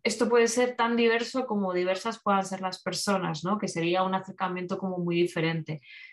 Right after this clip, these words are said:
pero lo llevamos todo más desde,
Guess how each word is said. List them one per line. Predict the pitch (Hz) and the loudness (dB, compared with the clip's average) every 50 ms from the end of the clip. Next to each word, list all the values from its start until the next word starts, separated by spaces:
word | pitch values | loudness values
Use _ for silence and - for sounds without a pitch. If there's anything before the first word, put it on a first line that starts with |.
| - _ _ | -20 _ _
pero | 170 165 160 160 156 156 156 151 151 147 147 | 2 4 4 4 4 4 4 2 2 2 2
lo | - 160 170 170 | 2 2 4 4
llevamos | 160 165 165 165 170 175 180 - - | 4 4 4 2 0 0 -4 -6 -4
todo | 196 190 185 180 | -4 -2 -2 -2
más | 180 175 175 | -2 -2 -2
desde, | 190 185 156 - 175 170 165 160 160 160 | -2 -4 -2 -2 0 0 0 0 -2 -4